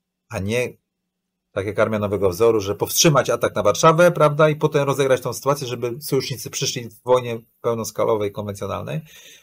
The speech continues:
Tylko to będzie mnóstwo małych rzeczy i całe społeczeństwo będzie musiało uczestniczyć w odpieraniu tego albo zdawać sobie sprawę po przeszkoleniu,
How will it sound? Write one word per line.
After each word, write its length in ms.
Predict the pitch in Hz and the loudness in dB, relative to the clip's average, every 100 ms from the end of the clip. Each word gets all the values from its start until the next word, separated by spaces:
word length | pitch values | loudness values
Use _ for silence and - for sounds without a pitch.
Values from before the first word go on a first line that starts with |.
| _ | _
Tylko 260 | - 147 151 | -2 0 2
to 140 | 147 | 2
będzie 340 | 131 143 131 139 | 2 0 -2 -4
mnóstwo 760 | 127 127 143 160 - - 147 | -4 0 2 2 0 -6 -2
małych 640 | 135 127 131 131 127 131 117 | -2 0 0 2 0 -4 -6
rzeczy 600 | 110 120 110 - 123 127 | 2 2 2 -4 -6 -6
i 160 | 117 - | -8 -12
całe 280 | - 120 135 | -6 -4 -4
społeczeństwo 580 | - 123 - 127 - 113 | -4 -6 -4 -8 -8 -8
będzie 180 | 110 117 | -8 -10
musiało 380 | 104 113 107 | -4 -2 -2
uczestniczyć 500 | 113 - 107 120 117 | -6 -12 -14 -12 -8
w 40 | 104 | -6
odpieraniu 540 | - - 113 117 110 | -4 -2 0 0 -2
tego 240 | 90 117 123 | -4 -2 -2
albo 180 | 101 | -2
zdawać 280 | 98 120 117 | 0 0 0
sobie 140 | - - | -4 -8
sprawę 400 | - 117 85 76 | 0 2 2 -2
po 100 | 85 | -6
przeszkoleniu, 880 | - - - 107 127 123 113 107 | -10 -8 -2 0 0 -4 -8 -8